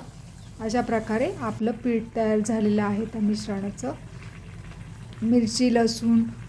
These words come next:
ओवा हे टाकलं तरी चालेल तुम्ही. अब इकडे मी पाणी गरम करायला ठेवलं आहे, त्याच्यावर चाळणी ठेवलेली आहे तेल लावून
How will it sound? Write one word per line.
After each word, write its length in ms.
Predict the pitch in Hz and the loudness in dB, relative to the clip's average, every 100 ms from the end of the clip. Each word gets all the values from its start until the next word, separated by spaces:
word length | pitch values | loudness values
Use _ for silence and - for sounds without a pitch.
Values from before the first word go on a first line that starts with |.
| 240 | 2
ओवा 460 | 226 220 220 208 214 - - - - | 4 6 4 2 0 -8 -14 -14 -4
हे 100 | 247 | 0
टाकलं 360 | 240 233 220 233 240 | 2 0 0 0 2
तरी 160 | 254 262 | 2 2
चालेल 480 | 262 208 202 196 | 4 4 2 0
तुम्ही. 220 | 214 202 214 - - - - - - - - - - 427 381 - - - - | 0 2 2 -2 -12 -14 -14 -14 -14 -14 -14 -12 -12 -12 -12 -14 -16 -12 -2
अब 180 | 254 247 | 4 4
इकडे 260 | 240 262 262 | 6 6 6
मी 80 | 262 | 4
पाणी 500 | 269 202 214 247 262 - 220 | 4 2 4 4 0 -2 0
गरम 240 | 233 233 233 | 2 4 4
करायला 320 | 233 220 214 | 4 2 0
ठेवलं 300 | 220 214 202 | 0 2 2
आहे, 180 | 202 220 | 2 0
त्याच्यावर 480 | 226 233 233 233 233 | 0 -2 0 0 0
चाळणी 500 | 233 254 214 214 247 | 2 4 6 6 4
ठेवलेली 440 | 254 269 233 226 | 2 0 2 2
आहे 240 | 214 202 214 | 2 0 -2
तेल 320 | - 226 208 | 0 2 2
लावून 240 | 196 214 | 2 0